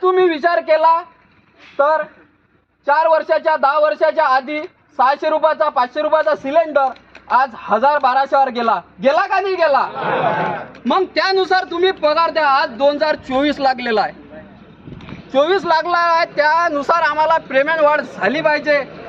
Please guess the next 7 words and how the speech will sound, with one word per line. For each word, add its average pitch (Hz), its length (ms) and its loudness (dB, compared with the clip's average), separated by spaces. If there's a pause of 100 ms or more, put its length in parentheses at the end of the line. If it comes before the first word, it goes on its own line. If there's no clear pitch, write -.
अशी 240 260 -2
आमच्या 294 460 0 (400)
कामगाराची, 294 560 -2
सर्व 285 380 2
कामगाराची 285 580 0
मागणी 285 400 -2
आहे, 269 320 0